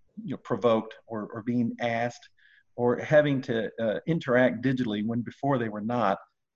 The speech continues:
uh, are particularly vulnerable. La-, lastly, I would say that individuals who have been, uh, and this is kind of a small subset, at least in, in our area, in the Dallas-Fort Worth area so far, uh, thank God, but anyone that's been touched by the pandemic directly,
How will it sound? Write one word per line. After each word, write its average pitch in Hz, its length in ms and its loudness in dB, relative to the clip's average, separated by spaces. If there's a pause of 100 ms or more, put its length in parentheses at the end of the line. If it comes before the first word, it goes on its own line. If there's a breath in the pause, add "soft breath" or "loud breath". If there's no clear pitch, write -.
(180)
uh, 113 120 -4 (360)
are 139 80 2
particularly 127 500 -4
vulnerable. 101 480 -2 (260 loud breath)
La-, 220 200 2
lastly, 254 420 4
I 151 60 10
would 123 120 4
say 131 200 0
that 120 100 2
individuals 170 880 0 (160)
who 151 160 0
have 127 220 -2
been, 135 480 2 (680)
uh, 123 160 2
and 147 100 2
this 190 120 2
is - 60 -18
kind 185 180 2
of 135 60 -4
a 127 40 -2
small 147 720 4 (140)
subset, 151 480 0
at 120 100 -2
least 147 200 -2
in, 113 120 -4
in 127 120 0
our 139 220 4
area, 113 280 -2
in 113 80 -6
the 117 40 -4
Dallas-Fort 123 460 -2
Worth 123 220 -2
area 104 240 -6
so 123 200 -4
far, 117 380 4 (260)
uh, 123 80 -10 (160)
thank 107 200 -6
God, 107 280 2
but - 140 0 (420 loud breath)
anyone 311 240 6
that's 208 120 0
been 117 220 -2
touched - 520 2
by 117 100 4
the - 80 -2
pandemic 107 560 -2
directly, 131 560 0